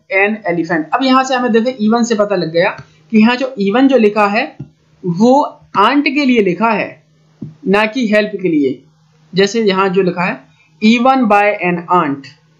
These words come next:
ठीक है, even का मतलब भी है यहाँ also। तो यहाँ जो even की जो place होनी चाहिए वो an aunt से पहले होना चाहिए, तो इसका सही answer होगा option सी, "An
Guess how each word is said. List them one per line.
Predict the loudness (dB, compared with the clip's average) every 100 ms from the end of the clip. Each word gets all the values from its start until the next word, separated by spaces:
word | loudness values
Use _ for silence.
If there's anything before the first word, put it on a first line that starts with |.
| _ _ -6
ठीक | -2
है, | -2 -2
even | -2 0 2 0
का | 0
मतलब | 0 2 2
भी | 4 4 4
है | 0 -2
यहाँ | -6 -6 0
also। | 0 0 -4 -8 -10 _ _ _ _ _ _ _ _ _ _ _ _ _ -20 _ _ _ _
तो | 2
यहाँ | 4 2 2 2 2 0 -6 -2
जो | -2
even | 0 2 2 2 2
की | 2
जो | 0
place | 2 2 2 2
होनी | 2 2
चाहिए | 2 0 0 -2 -4 _ _ -2
वो | 0 0 0
an | -2 0 0
aunt | 0 -2
से | -4
पहले | 0 0 2
होना | 2 0
चाहिए, | 0 -2 -2
तो | -4
इसका | -4 -4
सही | -4 0 2
answer | 2 -2 -6
होगा | -6 -4
option | -2 2 2 0 -2 -2
सी, | -4 -6 -6 -8 _ -20 _ _ _ -2
"An | 2 2